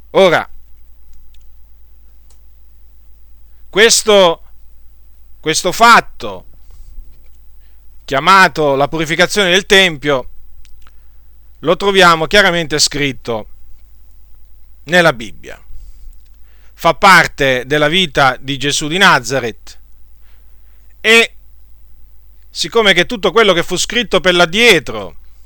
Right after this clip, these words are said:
e quindi anche tutto quello che fu scritto in merito a Gesù Cristo, fu scritto per nostro ammaestramento,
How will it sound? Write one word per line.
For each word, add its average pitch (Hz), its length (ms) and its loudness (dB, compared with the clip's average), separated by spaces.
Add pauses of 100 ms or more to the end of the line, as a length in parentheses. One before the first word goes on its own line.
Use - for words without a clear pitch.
(1000)
e 131 140 -8
quindi 185 320 -2
anche 180 320 4
tutto 151 180 -4
quello 190 180 2
che 156 120 -2
fu 160 140 -8
scritto 156 640 -2
in 139 120 -6
merito 165 460 0
a 160 280 4
Gesù 160 420 -2
Cristo, 214 640 -4 (920)
fu 196 160 -2
scritto 208 840 0
per 175 140 2
nostro 185 680 2
ammaestramento, 180 1200 2